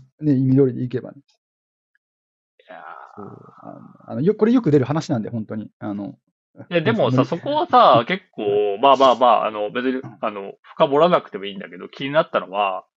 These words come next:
Speaker 2: その、
Speaker 1: はい。
Speaker 2: 何がい-、何かが、まあ、初対面とかもだけど、
Speaker 1: はい。
Speaker 2: 自己紹介とかね。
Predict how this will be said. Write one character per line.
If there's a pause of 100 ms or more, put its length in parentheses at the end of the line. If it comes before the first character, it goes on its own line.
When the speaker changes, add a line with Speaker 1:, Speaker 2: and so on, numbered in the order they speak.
(240)
Speaker 2:
そ
の、
Speaker 1:
は
い。
Speaker 2:
何
が
い-、
何
か
が、
ま
あ、
初
対
面
と
か
も
だ
け
ど、 (360)
Speaker 1:
は
い。
Speaker 2:
自
己
紹
介
と
か
ね。